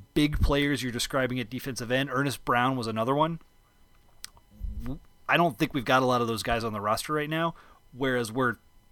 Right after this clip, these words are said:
effing stacked at the defensive tackle position. Now, maybe a guy like Tara Edwards could move outside.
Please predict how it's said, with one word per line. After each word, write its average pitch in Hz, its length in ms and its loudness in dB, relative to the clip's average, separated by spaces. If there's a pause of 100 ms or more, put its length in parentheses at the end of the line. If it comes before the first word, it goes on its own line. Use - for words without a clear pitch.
(460)
effing 117 280 -6
stacked - 640 2
at 123 100 -8
the 117 60 -10
defensive 110 440 -8
tackle 117 300 -6
position. 156 440 -4 (340)
Now, 131 160 -2
maybe 139 480 2
a 123 60 2
guy 120 200 2
like 117 200 -2
Tara 123 380 -2
Edwards 107 460 -6
could 117 200 -4
move 110 200 -8
outside. 104 580 -8